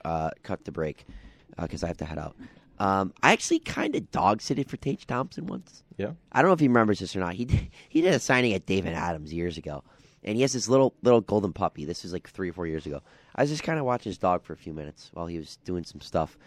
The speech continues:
Speaker 1: signing. And, man, that, that puppy was, uh, very interesting. Cool, cool, cool dog, though.
Speaker 2: Nice.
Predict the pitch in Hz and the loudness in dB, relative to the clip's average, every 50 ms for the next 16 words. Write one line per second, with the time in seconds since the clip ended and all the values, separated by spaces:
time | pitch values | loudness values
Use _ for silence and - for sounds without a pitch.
0 | _ _ _ _ _ - 90 87 82 80 73 73 - _ _ _ _ _ _ _ | _ _ _ _ _ -10 -8 -8 -8 -8 -10 -12 -16 _ _ _ _ _ _ _
1 | _ _ _ _ _ _ _ 82 82 78 73 73 82 90 87 82 82 82 - _ | _ _ _ _ _ _ _ -10 -8 -8 -6 -6 -8 -8 -8 -8 -10 -12 -12 _
2 | - 92 - - - 110 - - 98 95 90 78 - 82 78 78 76 - _ _ | -8 -8 -8 -6 -10 -10 -8 -6 -6 -6 -4 -4 -6 -6 -6 -8 -12 -14 _ _
3 | _ _ _ _ _ _ _ _ - 98 104 110 107 98 98 - - 76 - - | _ _ _ _ _ _ _ _ -6 -4 -4 -2 -2 -4 -6 -8 -10 -14 -14 -14
4 | - 78 - _ - - - - - _ - - - 120 - - - - - - | -16 -16 -16 _ -20 -20 -20 -20 -20 _ -20 -6 -6 -6 -6 -6 -14 -16 -16 -14
5 | - - - - - - 117 110 - 92 90 85 - - - - - - _ _ | -14 -14 -14 -12 -4 -2 -2 0 2 0 -2 -2 -4 -8 -14 -14 -16 -20 _ _
6 | _ _ _ - 302 330 - - | _ _ _ -10 -10 -10 -10 -10